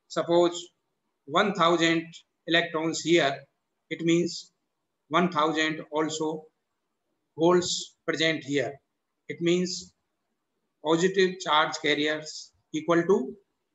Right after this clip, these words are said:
negative charge carriers. This is the property of intrinsic or pure silicon crystal.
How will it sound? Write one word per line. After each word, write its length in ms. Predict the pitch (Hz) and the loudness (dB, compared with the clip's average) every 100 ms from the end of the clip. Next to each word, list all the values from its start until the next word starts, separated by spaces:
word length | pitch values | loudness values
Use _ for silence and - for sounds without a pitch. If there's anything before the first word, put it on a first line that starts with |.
| - | -8
negative 520 | 127 147 165 170 185 190 - | 0 2 2 2 -2 -2 -10
charge 380 | 151 139 143 - - - | 0 4 4 0 -8 -6
carriers. 420 | 143 143 147 180 - _ _ _ - | -2 0 -2 -4 -14 _ _ _ -6
This 160 | 160 | -2
is 140 | 196 190 | 0 0
the 220 | 185 170 160 | 0 0 0
property 560 | 160 160 156 - 143 | -2 0 -2 -2 -2
of 200 | 139 160 - _ | -2 -2 -8 _
intrinsic 720 | 160 170 170 165 165 160 185 180 _ _ _ _ | -4 -4 -2 -2 -2 -2 -4 -4 _ _ _ _
or 320 | 151 165 180 - _ - | 0 0 0 -6 _ -4
pure 420 | 156 170 208 - _ _ _ _ _ _ | 2 4 2 -2 _ _ _ _ _ _
silicon 640 | - - 175 175 190 226 226 - _ _ _ _ | -10 0 0 2 -2 -2 -6 -16 _ _ _ _
crystal. 420 | - 151 - 127 | -2 -2 -2 -8